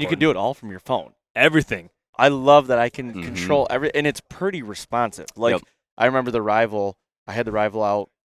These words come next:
Speaker 2: Well, I had it for out for two months, and I was like, "Ah, I don't really wanna pay for it right now." So I just, like, went on my phone, popped it off, and then it gives you, it sends you an email. It tells you everything that everything's success, and I'm like, "This is way too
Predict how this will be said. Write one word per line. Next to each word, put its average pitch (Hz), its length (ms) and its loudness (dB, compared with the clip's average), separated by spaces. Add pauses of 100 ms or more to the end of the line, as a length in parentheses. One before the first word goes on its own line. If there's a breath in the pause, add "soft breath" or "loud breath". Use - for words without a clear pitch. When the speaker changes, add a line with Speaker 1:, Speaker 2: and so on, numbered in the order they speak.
Speaker 2:
Well, 120 300 -2
I 101 120 -6
had 120 180 -4
it 113 100 -12
for 117 140 -8
out 120 160 -6
for 107 100 -16
two 131 200 -12
months, 110 320 -6
and 104 100 -10
I 104 40 -6
was 95 100 -8
like, 104 120 -12
"Ah, 147 160 0
I 131 60 0
don't 127 160 -6
really 107 160 -6
wanna 95 200 -10
pay 90 220 -14
for 95 220 -10
it 80 40 -10
right 92 220 -10
now." 120 240 -6
So 120 140 -8
I 110 60 -2
just, 104 220 -12
like, 101 220 -8
went 104 140 -10
on 101 80 -8
my 98 100 -10
phone, 110 300 -10
popped 107 320 -8
it 101 60 -14
off, 113 200 -2 (240)
and 110 140 -4
then 123 80 -2
it 113 80 -4
gives 110 280 -4
you, 117 200 -4
it 101 100 -8
sends 120 240 -6
you 110 60 -8
an 95 80 -12
email. 143 460 -8 (260)
It 110 100 -14
tells 110 260 -2
you 107 80 -4
everything 117 500 -8
that 95 200 -6 (220)
everything's 104 340 -10
success, 147 520 -4
and 120 60 -10
I'm 107 120 -10
like, 98 160 -12 (160)
"This 127 240 -4
is 95 280 -14
way 113 380 -6
too 104 320 -12